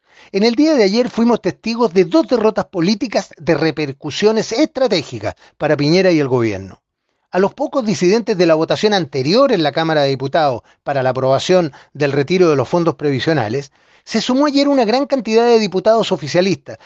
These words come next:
que en número de treinta y cinco votaron a favor de las indicaciones presentadas en el Senado. Con ello, la aprobación del proyecto superó los temidos dos tercios, con lo cual se validó la transgresión cometida al tratarlo como modificación a una norma transitoria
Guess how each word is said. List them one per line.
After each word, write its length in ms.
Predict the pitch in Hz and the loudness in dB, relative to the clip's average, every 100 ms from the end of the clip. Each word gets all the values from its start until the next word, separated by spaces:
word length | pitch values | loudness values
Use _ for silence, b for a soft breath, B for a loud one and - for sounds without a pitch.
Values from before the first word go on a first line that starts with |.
| b | b
que 240 | - 214 202 | -2 0 2
en 140 | 202 | 2
número 340 | 277 233 175 147 | 4 4 2 2
de 120 | 147 | -2
treinta 580 | - 285 320 320 - 185 | -2 0 2 0 -2 -6
y 100 | 135 | -4
cinco 640 | - 233 170 - 208 - b _ | 0 2 0 -2 -6 -6 b _
votaron 420 | 170 214 214 220 | 0 2 2 0
a 60 | 185 | 2
favor 280 | 185 196 | 2 2
de 100 | 190 | 2
las 180 | 185 143 | 0 0
indicaciones 540 | 170 156 151 - 202 190 | -2 0 0 0 -2 -2
presentadas 640 | 151 156 139 170 170 143 | -4 -6 -4 0 0 -2
en 80 | 143 | -4
el 100 | 123 | -4
Senado. 500 | 131 120 110 110 - _ _ _ _ | -4 -4 -4 -6 -10 _ _ _ _
Con 160 | - 226 | -2 0
ello, 220 | 269 262 | 2 2
la 220 | 240 202 | 2 4
aprobación 500 | 185 180 165 143 240 | 2 2 2 0 0
del 140 | 240 185 | -2 -2
proyecto 580 | 180 131 110 - 180 b b | -4 -2 -4 -6 -16 b b
superó 400 | - 220 233 247 | -6 -2 0 2
los 180 | 262 - | 0 -2
temidos 420 | 214 226 247 214 | -2 -2 0 0
dos 180 | 190 - | 0 -2
tercios, 500 | 214 147 - 107 - b _ | -4 -4 -10 -14 -18 b _
con 180 | 156 | 0
lo 120 | 147 143 | 0 2
cual 160 | 180 | 0
se 180 | - 165 | 0 -2
validó 680 | 147 233 240 208 190 170 - b - | 0 0 0 0 2 0 -2 b -6
la 160 | 160 | -4
transgresión 540 | 156 165 165 - 220 196 | -2 -2 -2 0 -2 -2
cometida 500 | 196 165 185 214 208 | -4 -2 0 4 2
al 100 | - | 2
tratarlo 600 | 151 147 196 214 214 214 b _ | -2 0 -2 0 -2 -2 b _
como 260 | 170 160 156 | -2 0 0
modificación 1000 | 165 240 262 175 185 151 - 185 202 - | 4 2 2 -2 -2 -2 0 0 0 -4
a 80 | 165 | -2
una 220 | 165 156 | 0 0
norma 260 | 165 175 165 | 0 0 0
transitoria 760 | 151 139 131 165 165 165 | -2 -4 -2 0 2 0